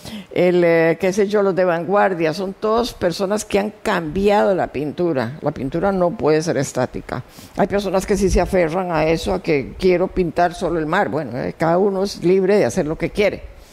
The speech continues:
Pero yo no, no creo en eso. Creo que uno tiene que ir evolucionando con la tecni-, con la tecnología. Uno no puede quedarse ahí como esperando a ver qué, qué, qué el futuro le representa, no. Uno tiene que buscar también las partes que le gustan de la vida.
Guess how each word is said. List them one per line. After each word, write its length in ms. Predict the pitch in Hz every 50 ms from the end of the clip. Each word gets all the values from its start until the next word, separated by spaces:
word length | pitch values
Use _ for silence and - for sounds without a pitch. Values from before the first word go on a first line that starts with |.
| - - - - - - -
Pero 160 | - 185 156
yo 160 | 151 156 175 185
no, 240 | 202 214 190 170
no 200 | 165 180 175 185
creo 260 | 190 226 202 202 208 208
en 60 | 220
eso. 240 | 220 226 - 165 -
Creo 220 | - 175 170 185 190
que 80 | -
uno 100 | 190 214
tiene 240 | 202 - 196 202 214
que 120 | 208 202 202
ir 80 | 196
evolucionando 680 | 214 208 196 185 165 - 160 143 160 175 196 202 226
con 180 | 220 - 175 151
la 140 | 139 135 -
tecni-, 320 | 175 175 196 208 202 -
con 180 | - - 170 165
la 120 | 160 147
tecnología. 680 | - - 147 156 135 131 127 127 151 208 240 247 247 - - - - - - - - - - -
Uno 140 | 170 185 214
no 80 | 233
puede 260 | - - 180 208 202 196
quedarse 580 | - 151 143 151 160 - - 180 147 120 - -
ahí 280 | - 120 135 151 160 156
como 400 | - - 147 147 143 139 139 -
esperando 640 | - 156 - - - 151 143 156 165 180 170 160 151
a 40 |
ver 200 | 147 151 147 151
qué, 460 | - - 156 147 143 139 151 151 143 135 135 -
qué, 140 | _ - 165
qué 240 | 151 - - 180 165
el 420 | 151 147 160 147 139 135 127 127 -
futuro 500 | - - - 185 156 - 190 185 185 190
le 280 | 170 165 160 151 139 127
representa, 600 | 135 135 - - 131 127 190 175 185 165 - 104
no. 200 | 135 160 160 147 127
Uno 180 | 139 156 160
tiene 220 | - 185 190 208 196
que 80 | 208
buscar 320 | 180 160 - - 180 175 -
también 400 | - 127 139 127 139 156 160 135
las 160 | 123 - -
partes 380 | - 156 147 90 - - -
que 80 | - 131
le 80 | 113 -
gustan 360 | 135 156 151 - - 127 127
de 120 | 117 113
la 80 | 113 110
vida. 260 | 117 131 - - -